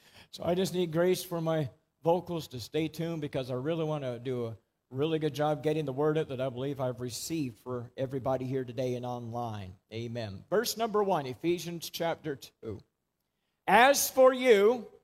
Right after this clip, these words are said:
you were dead in your transgressions and your sins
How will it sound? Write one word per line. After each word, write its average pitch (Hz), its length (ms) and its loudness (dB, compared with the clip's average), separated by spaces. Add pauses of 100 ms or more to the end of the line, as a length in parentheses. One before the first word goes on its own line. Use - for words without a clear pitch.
(840)
you 208 180 0
were 254 120 4
dead 214 540 10 (1900)
in 175 160 0
your 175 100 6
transgressions 247 1300 4
and 202 260 4
your 202 120 6
sins 170 840 0